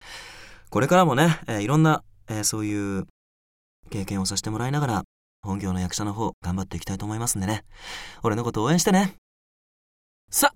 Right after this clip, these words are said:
次に僕の本業のお話です。スピリチュアルなバーニングしてる男、宮崎一生は、えー、あずきちゃん、X、カードキャプター、さくら、ガサラキ、カミチュなどなど、いっぱいやらせてもらってます。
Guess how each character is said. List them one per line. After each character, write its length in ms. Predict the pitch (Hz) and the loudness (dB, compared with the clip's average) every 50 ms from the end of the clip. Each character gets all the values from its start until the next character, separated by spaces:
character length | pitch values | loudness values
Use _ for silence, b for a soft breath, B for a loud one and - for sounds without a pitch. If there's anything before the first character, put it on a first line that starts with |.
| - | 0
次 240 | - - 196 226 294 | 0 2 4 6 6
に 240 | 302 247 214 190 165 | 6 6 6 6 6
僕 200 | 147 208 226 226 | 6 6 6 6
の 120 | 202 170 | 6 6
本 160 | 147 185 226 240 | 6 6 6 6
業 140 | 247 240 | 6 6
の 120 | 233 226 214 | 8 8 8
お 40 | 202 | 8
話 220 | 226 233 220 202 | 6 6 4 4
で 380 | 226 220 220 220 214 214 214 202 | 6 6 6 8 8 6 6 6
す。 180 | - - - - - - - | 4 0 -2 -6 -10 -8 -6
ス 120 | - - - | -2 0 4
ピ 100 | 220 233 | 4 4
リ 60 | 220 | 6
チ 80 | 202 | 6
ュ 60 | 202 147 | 6 6
ア 60 | 165 | 6
ル 80 | 160 | 6
な 260 | 151 156 165 170 165 139 | 6 6 6 6 4 6
バ 160 | 131 165 185 | 6 6 6
ー 40 | 185 | 6
ニ 100 | 180 160 | 6 4
ン 20 | |
グ 60 | 147 | 4
し 60 | 143 | 2
て 60 | - 147 | 2 2
る 80 | 135 127 | 2 2
男、 260 | 127 127 135 143 135 | 2 2 2 2 2
宮 200 | 139 143 170 180 | 4 4 4 4
崎 200 | 170 151 151 151 | 4 6 6 6
一 100 | 165 - | 6 6
生 140 | 170 160 151 | 6 6 6
は、 320 | 147 139 135 127 104 - - _ _ _ _ _ _ _ _ _ _ - | 6 6 6 4 4 2 -2 _ _ _ _ _ _ _ _ _ _ -6
え 520 | - 120 123 123 120 117 117 113 107 104 104 | -4 -2 0 0 2 2 2 2 2 2 0
ー、 40 | - | 0
あ 80 | - 139 | 2 2
ず 100 | 156 190 | 2 2
き 120 | 190 - | 0 0
ち 80 | - 196 | 2 4
ゃ 80 | 185 175 | 4 4
ん、 160 | 170 160 - - - - | 4 2 -2 -4 -4 0
X、 500 | 151 185 180 - - - - 131 117 - - - - | 0 0 2 2 2 2 2 2 2 0 -2 -6 -2
カ 140 | - 151 170 | 2 2 4
ー 20 | |
ド 80 | 196 196 | 4 2
キ 80 | - 185 | 0 -4
ャ 40 | |
プ 60 | 156 - | -4 -2
タ 100 | 131 113 | -2 0
ー、 40 | |
さ 160 | - - 165 160 | 0 0 2 2
く 80 | 165 | 2
ら、 100 | 147 - - - - - - | 0 0 -2 -6 -12 -10 -6
ガ 120 | - 123 | -4 -2
サ 100 | - 180 | 0 2
ラ 100 | 170 165 | 2 2
キ、 160 | 160 165 160 - - - | 2 0 -2 -4 -6 -4
カ 140 | - 185 196 | 0 0 0
ミ 100 | 190 165 | 2 0
チ 100 | - 127 | -2 -4
ュ 60 | - - - | -6 -2 0
な 100 | 208 233 | 2 2
ど 80 | 220 | 4
な 80 | 220 226 | 4 4
ど、 140 | 214 - - _ _ _ - | 4 2 0 _ _ _ -4
い 60 | 160 160 | -4 0
っ 20 | |
ぱ 180 | - - 208 208 | 2 2 2 4
い 220 | 202 196 196 190 | 4 2 2 2
や 60 | 180 | 2
ら 60 | 185 | 2
せ 80 | 185 - | 2 -2
て 80 | - - | -2 -2
も 60 | 185 | -2
ら 80 | 185 | -2
っ 20 | 180 | 0
て 60 | - | 4
ま 160 | 202 220 226 | 4 6 6
す。 240 | - - - - - | 6 4 2 0 -4